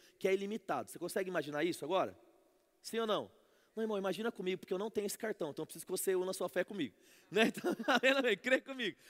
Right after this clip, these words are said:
Então imagina que eu vou te dar um cartão, tá aqui, quer ver? Na realidade, vamos pegar aqui, ó. Tem até meu cartão aqui, ele não é um cartão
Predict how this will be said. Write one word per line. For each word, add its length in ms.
Então 160
imagina 260
que 80
eu 60
vou 100
te 120
dar 120
um 60
cartão, 380
tá 100
aqui, 220
quer 100
ver? 100
Na 60
realidade, 360
vamos 120
pegar 220
aqui, 180
ó. 80
Tem 220
até 240
meu 100
cartão 320
aqui, 300
ele 140
não 180
é 60
um 40
cartão 520